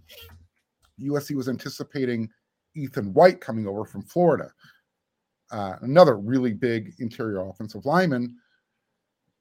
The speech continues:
He, it sounds like he's gonna be medically retiring.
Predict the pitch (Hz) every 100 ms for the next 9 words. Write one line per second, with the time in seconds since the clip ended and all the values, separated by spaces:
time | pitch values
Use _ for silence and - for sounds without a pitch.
0 | _ 147 156 170 135 - 156 151 135 135
1 | 127 117 120 117 110 120 98 92 87 78
2 | 65